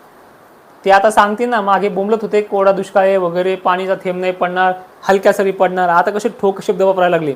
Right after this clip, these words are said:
हं? मागे तर म्हणे, "हा तर काही सांगतो, ओला दुष्काळ सांगतोय, अमुक सांगतोय." आता जी परिस्थिती पाहायला मिळाली शेतकऱ्यांना,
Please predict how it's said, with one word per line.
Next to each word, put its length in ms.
हं? 120
मागे 340
तर 60
म्हणे, 220
"हा 160
तर 100
काही 240
सांगतो, 400
ओला 200
दुष्काळ 420
सांगतोय, 360
अमुक 220
सांगतोय." 340
आता 240
जी 80
परिस्थिती 440
पाहायला 340
मिळाली 280
शेतकऱ्यांना, 560